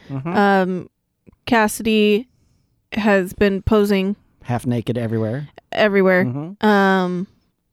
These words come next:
Speaker 1: So nothing has changed. That's why we don't do a podcast
Speaker 2: Yeah.
Speaker 1: anymore. It's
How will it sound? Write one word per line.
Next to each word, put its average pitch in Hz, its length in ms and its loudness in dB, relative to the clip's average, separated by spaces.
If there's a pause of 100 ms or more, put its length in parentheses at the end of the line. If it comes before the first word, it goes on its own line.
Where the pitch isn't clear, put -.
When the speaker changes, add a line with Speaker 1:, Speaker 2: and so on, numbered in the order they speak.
(420)
Speaker 1:
So 226 120 0
nothing 311 320 2
has 180 100 2
changed. 240 300 -2
That's 170 140 0
why 196 60 -4
we 196 120 2
don't 190 160 0
do 175 100 2
a 165 40 0
podcast 202 460 -6
Speaker 2:
Yeah. 208 260 4
Speaker 1:
anymore. 92 200 -8
It's - 180 -8